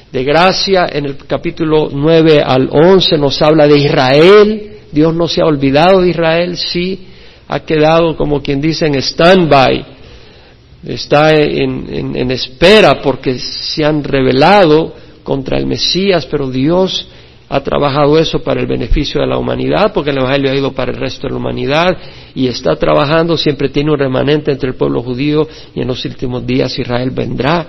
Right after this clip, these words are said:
a reconocer a su Mesías. Y en el capítulo doce al catorce, Pablo nos habla,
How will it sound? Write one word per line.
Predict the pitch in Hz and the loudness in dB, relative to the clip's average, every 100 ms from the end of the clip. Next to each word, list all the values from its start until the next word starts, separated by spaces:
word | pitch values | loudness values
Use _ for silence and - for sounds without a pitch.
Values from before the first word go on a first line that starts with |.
| - - - - | -12 -20 -20 -14
a | |
reconocer | - - 127 143 127 127 | -10 -8 -8 -8 -4 -4
a | 120 | -4
su | 139 | -4
Mesías. | 127 117 175 214 233 - - - - - _ - | -6 -4 2 2 2 -2 -14 -20 -20 -20 _ -12
Y | 135 | -4
en | 117 | -2
el | |
capítulo | 127 - 170 175 156 | -2 -4 -2 2 4
doce | 175 185 - 180 - | 4 2 2 0 0
al | 135 | 0
catorce, | 139 127 233 240 - 170 113 - - - - - - - - | 0 2 4 4 4 2 0 -8 -18 -20 -20 -20 -20 -20 -6
Pablo | 180 220 214 165 180 160 | -2 0 2 2 2 0
nos | 147 127 180 | -4 -4 0
habla, | 165 175 175 170 | 2 2 0 0